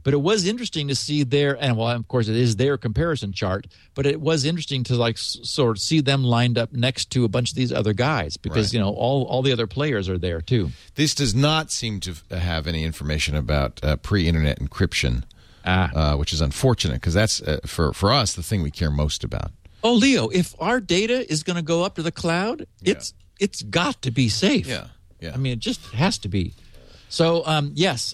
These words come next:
Speaker 1: uh, from, from all of this, you know, as I said, I'm using Jungle Disk, but I'm gonna be looking closely at Spider Oak, and then they were really responsive,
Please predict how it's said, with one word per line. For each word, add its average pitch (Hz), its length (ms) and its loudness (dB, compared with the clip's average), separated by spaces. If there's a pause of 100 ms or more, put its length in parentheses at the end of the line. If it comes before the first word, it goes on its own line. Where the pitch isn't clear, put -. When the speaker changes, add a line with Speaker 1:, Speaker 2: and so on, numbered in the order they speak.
Speaker 1:
uh, 135 200 0
from, 151 300 -2 (200)
from 131 320 0
all 196 360 0
of 202 100 -6
this, 202 460 -2 (400)
you 147 80 -6
know, 151 280 -2 (460)
as 127 140 2
I 139 80 4
said, 135 200 2
I'm 110 160 2
using 190 300 2
Jungle 190 320 0
Disk, 180 460 -2
but 120 160 0
I'm 131 300 0
gonna 131 120 0
be 127 140 2
looking 165 360 0
closely 165 440 0
at 156 80 -4
Spider 139 420 2
Oak, 151 260 -2
and 127 120 2
then 127 160 2
they 147 120 4
were 139 140 2
really 170 260 2
responsive, 156 680 -4